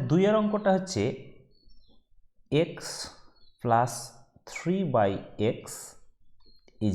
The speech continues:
equal to এক্স স্কয়ার। এখানে পাশে এখানে লেখা আছে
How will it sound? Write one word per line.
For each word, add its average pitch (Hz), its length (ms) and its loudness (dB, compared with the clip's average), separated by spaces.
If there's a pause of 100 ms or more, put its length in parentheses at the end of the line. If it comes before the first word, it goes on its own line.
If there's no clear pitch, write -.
equal 85 280 0 (140)
to - 60 -4 (220)
এক্স - 160 -8 (180)
স্কয়ার। - 300 -12 (1000)
এখানে 214 320 2 (480)
পাশে 156 320 2 (140)
এখানে 170 240 -2 (100)
লেখা 151 280 0
আছে - 220 -2